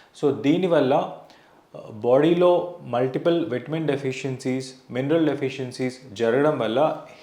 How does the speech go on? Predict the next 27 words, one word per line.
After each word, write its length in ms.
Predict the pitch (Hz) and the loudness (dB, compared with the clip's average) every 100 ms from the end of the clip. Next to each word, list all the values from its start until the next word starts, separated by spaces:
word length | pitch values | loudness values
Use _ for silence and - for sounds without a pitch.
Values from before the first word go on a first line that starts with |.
| - | 0
హెయిర్‌కి 380 | 135 170 170 180 | 4 4 4 0
సరిగ్గా 260 | 160 151 147 | 0 2 2
పోషకాహారం 840 | - 131 143 - 156 139 147 147 147 | 2 0 0 -2 -4 -2 -2 -4 -6
అందకపోవడం 540 | 117 131 156 156 147 127 | -4 -2 0 2 2 2
వల్ల 180 | 117 143 156 | -2 -2 -2
హెయిర్ 160 | 143 123 | 0 0
లాస్ 160 | 110 - | 0 -4
జరుగుతుంది. 200 | 87 127 | -4 2
నాలుగవది 440 | 147 151 160 175 | 2 4 2 0
స్లీప్. 380 | - 147 117 - - | -2 -4 -4 -4 -6
స్లీప్ 440 | 151 190 190 - | 0 0 0 0
ప్రెగ్నెన్సీ 380 | 135 135 170 180 170 | 2 2 0 0 4
తర్వాత 300 | 151 147 147 | 6 6 6
బేబీ 520 | 156 117 117 120 131 160 | 4 0 -2 -2 2 4
వల్ల 280 | 143 127 147 156 - - | 4 4 2 0 -6 -14
స్లీప్ 360 | - 139 170 - | -4 0 0 2
ప్యాటర్న్స్ 440 | 135 135 147 147 139 | 2 2 0 -2 -4
అనేవి 260 | 139 165 | -4 -4
కంప్లీట్‌గా 600 | 160 120 117 143 143 156 143 | -4 -6 -2 -2 0 0 0
డిస్టర్బ్ 320 | 113 - 120 107 | -2 -2 -2 -2
అవుతాయి. 220 | 92 - 127 | -6 -6 2
ఇలా 120 | 156 | 4
స్లీప్ 420 | 170 - 156 202 - | 4 0 0 0 2
ప్యాటర్న్స్ 480 | 151 139 165 165 131 | 2 4 0 0 -4
డిస్టర్బ్ 380 | 123 - 165 135 120 | -6 -2 -2 -2 -6
అయినప్పుడు 580 | 123 127 - 113 151 151 - | -6 -6 -4 -2 -2 -4 -6
స్ట్రెస్ 340 | 151 165 - | 0 0 0